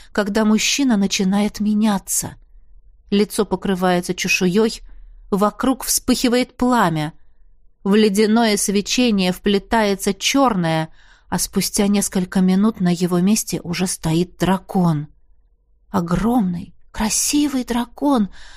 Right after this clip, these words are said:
который также смотрит на меня, отталкивается и взлетает. «Мама, мама! Папа! Дар, смотрите!» Дракон летит рядом с нами,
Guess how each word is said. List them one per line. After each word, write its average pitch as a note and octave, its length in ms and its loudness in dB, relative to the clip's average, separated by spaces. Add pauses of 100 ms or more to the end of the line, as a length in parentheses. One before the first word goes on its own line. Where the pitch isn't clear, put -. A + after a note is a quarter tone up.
(240)
который C#4 480 0
также C#4+ 400 2
смотрит C#4 420 0
на G#3 60 2
меня, A3 440 4 (360)
отталкивается G#3+ 920 0
и A#3 60 4
взлетает. B3+ 800 0 (960)
«Мама, G#4+ 320 4 (200)
мама! D#4 180 0 (360)
Папа! G4+ 380 4 (120)
Дар, A4 320 4
смотрите!» G#4+ 920 2 (800)
Дракон A#3 480 2
летит A#3 340 2
рядом A#3 260 2
с - 120 -2
нами, B3 420 2